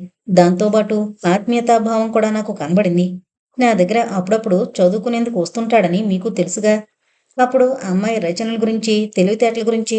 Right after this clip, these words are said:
తరచూ చెబుతుండేవాడు, మెచ్చుకుంటుంటాడు. ఆ సమయంలో విడియంతో కూడిన అతని ముఖ కవళికలను చూస్తుంటే ఆ అమ్మాయి అంటే ఇష్టమన్న భావం నాకు కలుగుతోంది.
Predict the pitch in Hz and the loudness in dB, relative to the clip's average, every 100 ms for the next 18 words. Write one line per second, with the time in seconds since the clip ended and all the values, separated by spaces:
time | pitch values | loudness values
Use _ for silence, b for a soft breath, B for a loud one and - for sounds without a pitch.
0 | 220 - 180 180 226 - 180 185 208 175 | -2 0 0 0 -4 0 0 2 2 4
1 | 180 180 - _ _ _ - 185 185 254 | 2 2 -4 _ _ _ -4 0 0 0
2 | 233 180 180 180 180 _ _ _ 247 247 | -2 0 2 2 0 _ _ _ 2 2
3 | 240 190 220 180 202 240 - - 190 220 | 2 0 2 2 0 -2 -10 -4 0 4
4 | 262 254 277 269 269 262 262 233 214 220 | 4 4 2 2 0 0 -2 -4 -6 -2
5 | 220 190 175 214 240 240 240 254 233 185 | 0 0 0 -2 0 2 2 -2 -4 -4
6 | 180 208 185 208 226 B B B - 170 | -4 -4 -2 -2 -4 B B B -4 0
7 | 180 220 247 240 247 247 185 180 - 240 | 2 2 0 0 0 -2 -2 -6 -4 -2
8 | 240 233 - 180 220 240 240 240 - 175 | 0 -2 -2 -2 0 0 0 -4 -2 0
9 | 226 190 170 | 0 0 0